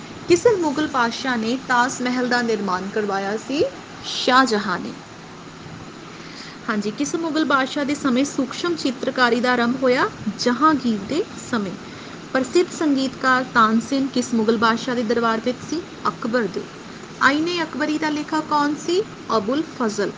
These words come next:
ਮੁੰਤਖਿਬ ਉਲ ਨਵਾਬ ਦਾ ਲੇਖਕ ਸੀ ਖਾਫੇ ਖਾਨ। ਅੱਛਾ ਬੇਟੇ, ਧਿਆਨ ਦੇ ਨਾਲ ਸੁਣੋ।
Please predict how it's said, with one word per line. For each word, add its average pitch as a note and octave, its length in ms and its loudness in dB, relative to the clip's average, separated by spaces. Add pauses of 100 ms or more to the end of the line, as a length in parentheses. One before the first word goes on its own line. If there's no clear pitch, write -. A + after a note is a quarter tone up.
(380)
ਮੁੰਤਖਿਬ D#4 680 2
ਉਲ D4 200 4
ਨਵਾਬ A3 440 4
ਦਾ C#4 140 2
ਲੇਖਕ C4+ 340 -2 (120)
ਸੀ F4 120 2 (100)
ਖਾਫੇ A3 320 0
ਖਾਨ। - 200 -6 (680)
ਅੱਛਾ - 160 -4
ਬੇਟੇ, C4+ 220 -2
ਧਿਆਨ D4 360 2
ਦੇ B3 80 2
ਨਾਲ A#3 200 2
ਸੁਣੋ। C4 260 -2